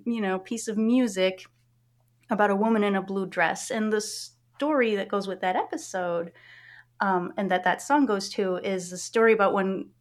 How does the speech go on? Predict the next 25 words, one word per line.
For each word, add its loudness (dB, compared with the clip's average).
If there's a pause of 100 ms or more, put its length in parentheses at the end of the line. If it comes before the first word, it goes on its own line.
my -4
husband 0
and 0
I 2
bought -2
this -6
house 2
that -2
I'm -2
sitting -6
in -6
right -8
now. 2 (180)
<laughs> -8 (540)
And 2
just 2
before 4
we 6
moved 4
in, 4
we 2
came -4
to -2
measure 0
windows, -2